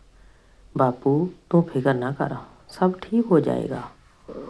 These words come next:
ਹੁਣ ਖੇਤ ਨੂੰ ਜਾਂਦਾ ਹੋਇਆ ਸੋਚ ਰਿਹਾ ਸੀ, ਜੇ ਅੱਜ ਰਾਣੋ ਦੀ ਮਾਂ ਜਿਉਂਦੀ ਹੁੰਦੀ, ਸ਼ਾਇਦ ਮੇਰਾ ਥੋੜ੍ਹਾ ਬਹੁਤਾ ਦਰਦ ਤਾਂ ਵੰਡਾਉਂਦੀ। ਪਰ ਕਿੱਥੇ, ਉਹ ਤਾਂ ਮੇਰੇ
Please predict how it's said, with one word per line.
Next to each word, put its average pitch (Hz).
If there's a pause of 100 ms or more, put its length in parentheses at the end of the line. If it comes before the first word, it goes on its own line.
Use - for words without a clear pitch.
(300)
ਹੁਣ 165
ਖੇਤ 135
ਨੂੰ 143
ਜਾਂਦਾ 131
ਹੋਇਆ 131
ਸੋਚ 139
ਰਿਹਾ 123
ਸੀ, 123 (560)
ਜੇ 143
ਅੱਜ 127
ਰਾਣੋ 127
ਦੀ 135
ਮਾਂ 123
ਜਿਉਂਦੀ 123
ਹੁੰਦੀ, 123 (320)
ਸ਼ਾਇਦ 143 (560)
ਮੇਰਾ 127
ਥੋੜ੍ਹਾ 151
ਬਹੁਤਾ 139
ਦਰਦ 127
ਤਾਂ 165 (160)
ਵੰਡਾਉਂਦੀ। 127 (1160)
ਪਰ 156
ਕਿੱਥੇ, 139 (720)
ਉਹ 170
ਤਾਂ 175
ਮੇਰੇ 131